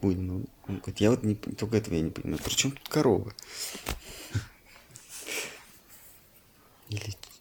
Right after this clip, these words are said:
нет, не Черчилль. В общем, Ганди, он выступал за благо коров тоже. Потому что в Индии ты не можешь, э, стать общественным или пол-, даже политическим деятелем, если ты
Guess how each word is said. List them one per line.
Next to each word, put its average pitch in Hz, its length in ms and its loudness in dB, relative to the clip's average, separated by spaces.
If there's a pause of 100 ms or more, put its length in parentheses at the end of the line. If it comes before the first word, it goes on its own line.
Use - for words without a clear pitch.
(100)
нет, 107 280 -2
не 113 120 -2
Черчилль. - 560 -6 (800)
В 139 60 10
общем, 135 260 8
Ганди, 123 320 12
он 107 120 10
выступал 113 500 4
за 104 220 6
благо 104 320 8
коров 104 400 4
тоже. 98 380 -2 (420)
Потому 101 260 6
что 107 240 6
в 107 80 8
Индии 123 300 10
ты 113 200 8
не 113 140 10
можешь, 131 520 10 (480)
э, 92 640 6
стать - 540 6
общественным 98 800 8
или 92 240 8
пол-, 90 260 2
даже 92 200 10
политическим 95 720 4
деятелем, 120 420 4
если - 300 0
ты 95 320 0